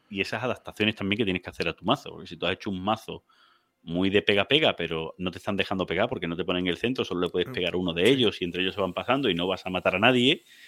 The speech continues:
Speaker 1: y ellos están avanzando en las misiones y tú no tienes cartas para avanzar en las misiones, pues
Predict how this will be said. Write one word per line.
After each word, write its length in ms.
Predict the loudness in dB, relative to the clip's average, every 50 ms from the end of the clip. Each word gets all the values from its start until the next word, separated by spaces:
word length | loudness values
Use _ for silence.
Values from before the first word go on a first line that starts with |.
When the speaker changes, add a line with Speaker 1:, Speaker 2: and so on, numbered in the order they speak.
| -20 -20 _ _ _ -8
Speaker 1:
y 280 | -6 -4 0 4 6 6
ellos 200 | 6 6 4 2
están 240 | 0 -2 -2 0
avanzando 320 | 0 -2 0 -2 -2 0 0
en 60 | 0
las 60 | 0
misiones 380 | -2 0 0 0 0 0 -2 -6
y 40 | -8
tú 120 | -4 -2
no 120 | -2 -2
tienes 260 | -2 -2 -4 -4 -6 -2
cartas 380 | -2 -2 -2 -2 -4 -6 -4
para 200 | 0 0 0 0
avanzar 340 | 0 -2 -2 -2 -2 2 2
en 100 | 2 2
las 100 | 0 0
misiones, 580 | 0 0 0 4 4 4 4 4 0 -2 -8 _ _ _ _ _ _ -20 -20 _ _ _
pues 420 | -4 -2 -2 -2 -2 -4 -8 -10